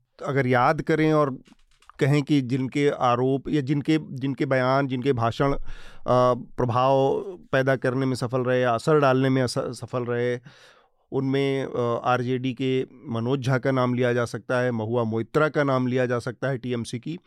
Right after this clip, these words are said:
ये कुछ लोग थे जिन्होंने इस पूरी बहस में, लेकिन, और राहुल गांधी का अपना एक, अ, था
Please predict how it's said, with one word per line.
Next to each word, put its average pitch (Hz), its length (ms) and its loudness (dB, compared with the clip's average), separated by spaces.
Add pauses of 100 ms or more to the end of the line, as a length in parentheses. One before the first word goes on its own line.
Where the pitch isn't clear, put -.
(360)
ये 175 120 4
कुछ 175 200 -2
लोग 170 320 2
थे 202 60 2
जिन्होंने 156 360 0
इस 160 220 -2
पूरी 143 300 -2
बहस 123 380 -4
में, 95 100 -10 (640)
लेकिन, 240 600 0 (600)
और 160 120 4
राहुल 165 280 4
गांधी 160 280 2
का 160 140 2
अपना 143 260 0
एक, 139 280 -2
अ, 131 300 -2
था 123 360 -6